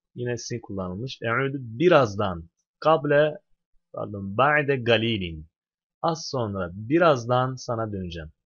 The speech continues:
Tabi burada sana ke kullanmamış ama belli yani. Birazdan döneceğim diyor. Ardından vehebe gitti mazi fiil. Kim gitti? Fail Ömeru, Ömer gitti. Nereye? İlâ beytihi, kendi evine gitti.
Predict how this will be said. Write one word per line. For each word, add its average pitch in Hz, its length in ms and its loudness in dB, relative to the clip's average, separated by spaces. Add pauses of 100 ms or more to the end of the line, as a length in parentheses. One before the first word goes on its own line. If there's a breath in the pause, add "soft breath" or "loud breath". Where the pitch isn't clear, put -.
(380)
Tabi 113 140 -6
burada 117 160 -4
sana 113 320 -2
ke 117 300 -2
kullanmamış 110 580 -4
ama 131 280 -4 (460)
belli 113 320 2
yani. 82 320 -2 (100)
Birazdan 113 540 -2
döneceğim 101 460 -6
diyor. 78 220 -12 (840)
Ardından 165 680 0 (300)
vehebe 139 460 2
gitti 107 680 -6 (520)
mazi 104 480 -6
fiil. 123 160 -10 (100)
Kim 165 240 -2
gitti? 135 280 -6 (120)
Fail 135 300 4 (140)
Ömeru, 127 720 -2 (240)
Ömer 117 320 0
gitti. 117 480 -8
Nereye? 131 340 0
İlâ 104 420 -2
beytihi, 143 520 -2
kendi 131 360 -4
evine 117 300 0
gitti. - 300 -12